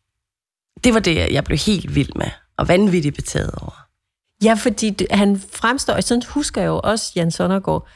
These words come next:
Speaker 2: som et menneske, man meget let kan slå sig på.
Speaker 1: Ja.
Speaker 2: Og, og den side har du også med i
Speaker 1: Ja.
Speaker 2: romanen. Men hvad var det,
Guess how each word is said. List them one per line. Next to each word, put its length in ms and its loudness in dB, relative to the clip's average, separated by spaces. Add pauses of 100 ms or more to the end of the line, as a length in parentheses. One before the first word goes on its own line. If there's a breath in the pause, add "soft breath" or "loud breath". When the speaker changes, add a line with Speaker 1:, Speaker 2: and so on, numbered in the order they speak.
(360 soft breath)
Speaker 2:
som 340 2
et 200 2
menneske, 360 2
man 200 4
meget 400 2
let 320 -2
kan 120 -4
slå 360 2
sig 180 -2
på. 280 -2 (320)
Speaker 1:
Ja. 140 4
Speaker 2:
Og, 80 -2
og 160 -2
den 160 0
side 280 -2
har 100 -4
du 180 -4
også 240 -2
med 300 0
i 40 -2
Speaker 1:
Ja. 100 2
Speaker 2:
romanen. 480 -2 (720 soft breath)
Men 260 2 (160)
hvad 240 2 (120)
var 180 2
det, 180 -4